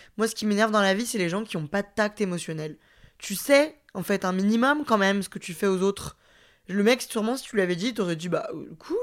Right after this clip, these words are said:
euh, tranquille, on fait un truc ensemble. » Mais pas du tout, c'est pas du tout cool. Surtout, j'imagine la scène où tu rentres de soirée, t'ouvres la porte de l'immeuble, tous les trois, du coup.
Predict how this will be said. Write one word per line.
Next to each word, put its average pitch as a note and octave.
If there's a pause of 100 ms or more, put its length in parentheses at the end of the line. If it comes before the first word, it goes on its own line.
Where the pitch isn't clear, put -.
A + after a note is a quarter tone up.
euh, E3+
tranquille, A#3
on A3
fait E3
un E3
truc -
ensemble. » A#3+ (220)
Mais F3
pas G#3
du A#3+
tout, F#4+
c'est D#4
pas F3+
du F3
tout C#4+
cool. F4+
Surtout, B3+
j'imagine G#3+
la F#3
scène G#3+
où F#3
tu -
rentres F#3+
de G3
soirée, F#3+
t'ouvres C4
la F#3
porte G#3+
de F#3+
l'immeuble, F#3 (300)
tous -
les G#3+
trois, C#4+
du F#3+
coup. D#3+